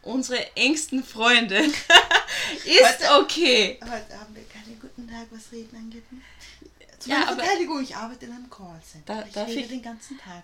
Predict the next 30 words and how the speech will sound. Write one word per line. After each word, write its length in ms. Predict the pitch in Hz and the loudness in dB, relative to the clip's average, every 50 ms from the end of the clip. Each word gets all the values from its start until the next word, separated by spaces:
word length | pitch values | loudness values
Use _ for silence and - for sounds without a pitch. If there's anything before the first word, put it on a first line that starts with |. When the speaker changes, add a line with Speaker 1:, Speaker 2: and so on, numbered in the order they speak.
| - - | -12 -6
Speaker 1:
darf 260 | 214 202 208 214 - 277 | -6 -4 -4 -6 -6 -10
ich 140 | 269 - | -10 -10
sagen, 420 | - - 214 202 208 208 208 247 240 | -12 -12 -12 -10 -10 -8 -8 -8 -8
dass 200 | 220 214 214 - | -10 -10 -12 -12
ich 180 | 202 - - | -14 -14 -12
ein 180 | 220 202 196 208 | -12 -12 -10 -10
Schmerzmittel 920 | 214 - - - 196 190 185 190 - - - 247 233 233 233 - 254 247 | -10 -10 -8 -8 -8 -10 -10 -12 -14 -14 -10 -10 -10 -10 -10 -10 -12 -10
genommen 580 | 240 - 226 226 226 226 226 233 240 240 233 233 | -10 -12 -12 -12 -10 -10 -10 -8 -8 -10 -10 -10
habe 260 | 240 226 220 226 226 - _ - | -10 -10 -10 -10 -12 -16 _ -14
und 240 | 202 220 220 208 | -12 -10 -10 -10
jetzt 320 | 214 208 208 - - - 233 | -10 -10 -10 -12 -14 -14 -14
eine 260 | 208 202 202 185 185 | -14 -14 -14 -12 -10
halbe 300 | 185 175 175 175 - 220 | -8 -8 -8 -8 -12 -14
Flasche 560 | 220 - - 190 190 190 - - - 196 175 | -16 -14 -12 -12 -10 -10 -10 -10 -10 -10 -12
Wein 220 | 170 185 - - - | -12 -14 -14 -16 -16
getrunken 600 | 208 208 - - - 214 214 214 - 226 233 233 | -16 -18 -16 -16 -14 -14 -14 -14 -14 -12 -12 -12
habe? 140 | 208 220 | -10 -10
Speaker 2:
Ja. 100 | 233 233 220 220 220 220 - - | -10 -10 -10 -10 -12 -14 -10 -8
Speaker 1:
Oder 280 | 196 214 233 247 262 254 | -8 -6 -4 -4 -4 -4
bin 180 | 254 262 247 | -4 -4 -4
ich 160 | 262 247 - | -4 -4 -6
dann 160 | - 220 214 220 | -8 -10 -10 -8
ein 120 | 214 214 | -10 -10
schlechtes 580 | - - - 190 196 196 - - - - - - | -10 -10 -8 -8 -10 -10 -12 -16 -16 -14 -14 -16
Vorbild 540 | - - 165 165 170 165 190 196 190 196 | -12 -8 -6 -6 -4 -4 -6 -8 -8 -8
und 220 | - 202 208 202 - | -8 -8 -8 -8 -8
problematisch? 960 | - 196 170 170 170 165 160 156 156 160 160 - - 226 240 - - - - - | -10 -10 -6 -6 -6 -6 -6 -8 -10 -10 -12 -12 -12 -12 -10 -10 -10 -10 -10 -8
Speaker 2:
Ja, 260 | 233 269 269 247 233 - | -6 -2 -2 0 0 -2
ich 100 | 254 - | -4 -4
meine, 200 | 277 311 320 311 | -4 -4 -4 -4